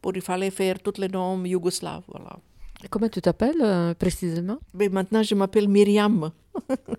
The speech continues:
Speaker 1: <laughs>
Speaker 2: Myriam, pourquoi ?
Speaker 1: Parce que c'était, après, chez nous, il était réfugié. Chez nous, c'était là où il était armée italienne, c'était la frontière entre la Croatie et l'Italie. Et donc, comme nous, on était la côté italienne, la, notre maison,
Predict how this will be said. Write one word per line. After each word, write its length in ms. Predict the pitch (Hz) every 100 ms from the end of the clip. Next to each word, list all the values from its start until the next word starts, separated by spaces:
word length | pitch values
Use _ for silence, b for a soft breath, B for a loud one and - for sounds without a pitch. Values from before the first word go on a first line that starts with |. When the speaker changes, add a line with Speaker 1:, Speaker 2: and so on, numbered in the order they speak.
| -
Speaker 1:
<laughs> 840 | - - _ - - 214 - -
Speaker 2:
Myriam, 280 | 208 233 403 349
pourquoi ? 280 | 226 311 466 - 180
Speaker 1:
Parce 200 | 226 220
que 100 | 247
c'était, 420 | 247 247 269 254 202 - B B B -
après, 500 | 220 - 277 269 - 202
chez 220 | - 233
nous, 320 | 220 254 277 254
il 140 | - 214
était 200 | 220 254
réfugié. 600 | 233 220 214 202 226 277 b b -
Chez 160 | - 202
nous, 220 | 233 233
c'était 340 | 202 190 214
là 240 | 196 190 175
où 100 | 202
il 80 |
était 160 | 202 208
armée 220 | 208 226
italienne, 460 | 208 196 190 196 247 B B
c'était 240 | - 208 233
la 120 | 220
frontière 500 | - 202 202 208 226
entre 220 | 196 196
la 120 | 185
Croatie 420 | 175 208 202 202 240
et 100 | 226
l'Italie. 420 | 196 208 214 165 - _ _ _ _ b b b
Et 100 | -
donc, 200 | 185 226
comme 220 | 233 262 247
nous, 100 | 269
on 240 | 247 202
était 220 | 214 247
la 140 | 226 208
côté 300 | 220 - 240
italienne, 580 | - 202 190 175 214 208
la, 140 | 185
notre 280 | 180 185 208
maison, 460 | 190 165 185 240